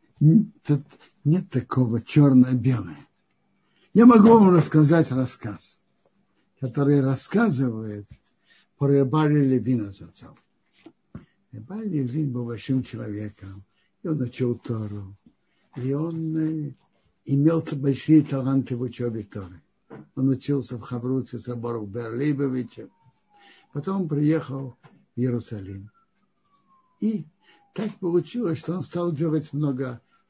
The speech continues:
хесед. Известно, он навещал, э, людей в тюрьмах,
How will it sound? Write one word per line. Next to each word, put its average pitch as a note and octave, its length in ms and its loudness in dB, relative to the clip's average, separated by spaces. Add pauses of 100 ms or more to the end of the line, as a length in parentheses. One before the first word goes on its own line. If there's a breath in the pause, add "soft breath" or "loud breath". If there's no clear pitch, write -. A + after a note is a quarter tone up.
(320)
хесед. B2 520 -6
Известно, A#2 800 -8 (440)
он A#2 120 -12
навещал, G#2 1040 -14
э, F#2+ 640 -20 (460)
людей A2 500 -10
в - 160 -18
тюрьмах, B2 1080 0